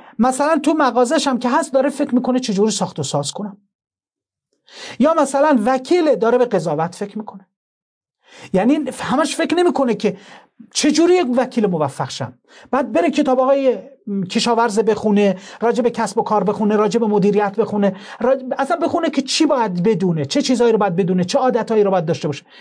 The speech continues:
یک چیز دیگه داره فکر می‌کنه. و ذهن باید متمرکز باشه، انرژی باید متمرکز باشه. صبح تا عصر انرژیمون رو همون کار خرج بشه، پولمون هم تو همون باشه.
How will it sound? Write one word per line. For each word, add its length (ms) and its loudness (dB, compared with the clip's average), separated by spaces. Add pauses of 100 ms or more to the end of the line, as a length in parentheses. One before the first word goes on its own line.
(120)
یک 200 2
چیز 140 0
دیگه 200 2
داره 160 4
فکر 300 -4
می‌کنه. 260 -8 (520)
و 160 2
ذهن 420 2
باید 220 2
متمرکز 720 0
باشه، 300 -8 (880)
انرژی 600 4
باید 240 2
متمرکز 680 -2
باشه. 240 -2
صبح 280 -2
تا 200 -2
عصر 300 0 (540)
انرژیمون 480 2
رو 100 2
همون 380 2
کار 400 -2
خرج 460 -2
بشه، 400 -6 (1300)
پولمون 600 2
هم 180 0
تو 140 0
همون 400 0
باشه. 400 -4